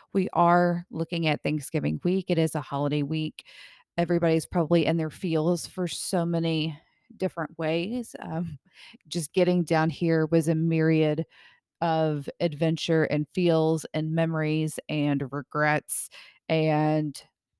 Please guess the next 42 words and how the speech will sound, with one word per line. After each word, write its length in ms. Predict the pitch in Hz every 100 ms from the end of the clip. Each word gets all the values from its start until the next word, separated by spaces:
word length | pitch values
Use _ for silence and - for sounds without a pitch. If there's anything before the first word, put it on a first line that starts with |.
| _
tiredness 960 | - - 160 160 156 151 151 147 156 156
and 260 | 135 127 131
all 300 | - 156 151
of 100 | 143 -
that. 300 | 135 135 -
But 180 | 147 139 -
I, 80 | 170 -
I've 120 | 160
made 200 | 175 208
it 100 | 214
here. 500 | 180 202 190 185 185 - - - - -
I've 60 | -
been 160 | 175 170
able 180 | 165
to 60 | 170
have 260 | 160 160 165
some 220 | 170 160
time 500 | - 160 160 156 151 - _ - - - _ _ -
on 200 | 185 180
the 80 | 175
beach 340 | 175 175 -
in 140 | 165 156
full 320 | 175 165 165
jeans 440 | 139 165 170 170
and 140 | 175 160
jacket, 460 | 165 151 - 160
but 100 | -
it's 180 | 143 -
still 580 | - - 180 160 156 151 _ - - -
a 60 | 190
very 320 | 175 170 165
cool 240 | - 180 165
experience 840 | 160 - 165 160 160 156 151 -
and 400 | 175 165 160 156 - - - - -
getting 200 | 185 185
to 80 |
spend 240 | 175 196 185
time 180 | 185 190
with 100 | 190
family. 360 | 190 214 190
And 80 | 151
I'm, 100 | 147